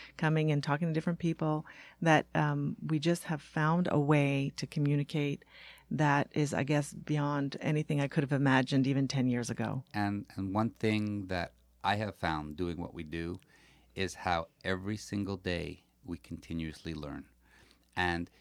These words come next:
Speaker 2: you know, people say to us, "Oh, you're swingers, you, you know everything there is to know about sex and fucking and orgies." And it's like, "No way."
Speaker 1: <laughs>
Speaker 2: We talk to the most amazing people. Every time we talk to you, August, we learn something. We talk to Doctor Megan Fleming and we learn.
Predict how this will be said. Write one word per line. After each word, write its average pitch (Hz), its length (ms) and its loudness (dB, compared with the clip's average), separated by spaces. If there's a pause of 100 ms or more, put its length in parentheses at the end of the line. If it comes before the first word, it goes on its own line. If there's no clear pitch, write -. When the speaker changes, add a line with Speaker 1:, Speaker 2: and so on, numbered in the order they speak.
(140)
Speaker 2:
you 98 80 -2
know, 92 140 -2
people 113 300 -4
say 107 200 -2
to 90 100 0
us, 85 160 -6
"Oh, 170 140 0
you're 151 180 0
swingers, 120 640 2
you, 131 220 2 (400)
you 143 100 -2
know 143 320 10
everything 123 400 2
there 110 160 2
is 104 120 -2
to 101 100 -2
know 101 120 4
about 90 280 0
sex - 400 -4
and 95 320 0
fucking 90 480 -2
and 95 240 -2
orgies." 90 460 -2 (300)
And 98 80 -4
it's 95 120 -4
like, 92 200 -6
"No 82 240 -4
way." 80 220 -8 (180)
Speaker 1:
<laughs> 131 240 -6
Speaker 2:
We 117 180 2
talk 107 360 4
to - 80 -4
the 98 80 0
most 87 240 -2
amazing 98 540 2
people. 95 500 -2 (300)
Every 101 180 -2
time 98 280 0
we 95 60 0
talk 90 280 -6
to - 80 -8
you, 87 160 0
August, 87 400 -2
we 92 80 0
learn 87 240 -2
something. 85 400 -4
We 85 100 -4
talk - 300 -8
to 76 80 -12
Doctor 80 340 -12
Megan 78 280 -12
Fleming 87 420 -4
and 82 100 -4
we 82 80 -6
learn. 82 380 -6